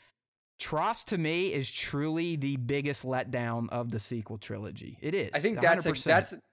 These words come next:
Speaker 2: that's a good way to put it. The biggest letdown for sure. Like, I feel like
Speaker 1: Hundred percent.
Speaker 2: it, you know, you can argue the merits of the film versus others in the franchise going all the way back or,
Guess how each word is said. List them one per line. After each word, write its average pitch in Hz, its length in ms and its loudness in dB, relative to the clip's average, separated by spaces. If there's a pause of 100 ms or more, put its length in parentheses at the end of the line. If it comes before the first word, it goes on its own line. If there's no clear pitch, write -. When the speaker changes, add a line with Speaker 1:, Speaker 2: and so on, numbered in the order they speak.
(280)
Speaker 2:
that's 175 240 4
a 208 80 4
good 147 260 2
way 143 140 6
to 131 80 2
put 139 220 0
it. 120 160 -2
The 131 60 0
biggest 151 400 0
letdown 127 680 0
for 113 100 -10
sure. 127 440 -10 (180)
Like, 135 180 2
I 131 120 2
feel 165 240 2
like 156 180 8
Speaker 1:
Hundred 117 120 -2
percent. - 20 -12 (840)
Speaker 2:
it, - 80 -10 (600)
you 143 80 -4
know, 123 140 -2
you 135 200 -4
can 151 160 -2
argue 143 440 2
the 135 100 -2
merits 135 440 0
of 127 100 -8
the 120 60 -8
film 139 400 -2
versus 127 400 -4
others 135 380 0
in 127 100 -8
the 117 180 -12
franchise 131 720 -2
going 127 300 -4
all 123 160 0
the 123 60 -2
way 123 100 -2
back 127 480 2
or, 123 380 -10